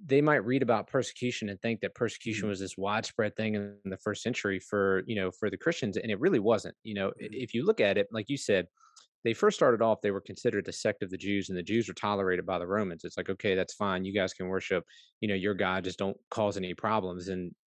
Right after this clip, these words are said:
Speaker 1: and we'll be fine." And the Jews came along and, or, and the Christians came along, and, and the Romans were fine with it. And the, the big issue was, "We don't care if you think Jesus is Lord.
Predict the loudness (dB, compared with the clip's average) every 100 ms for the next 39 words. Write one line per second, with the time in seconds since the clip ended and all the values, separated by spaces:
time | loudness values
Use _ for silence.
0 | -8 0 0 0 -2 2 2 2 -4 -18
1 | -20 -20 _ 0 0 2 2 2 2 2
2 | 2 2 2 0 -2 -8 -14 -4 0 0
3 | 0 -2 -2 -2 -2 0 2 2 0 -4
4 | -8 0 2 4 4 0 0 0 2 0
5 | 0 -2 -4 -6 0 4 4 2 _ _
6 | 2 2 2 0 2 0 2 0 -2 -10
7 | _ _ _ -8 0 4 4 2 4 6
8 | 4 2 0 -2 0 -2 0 -4 -4 -2
9 | 0 0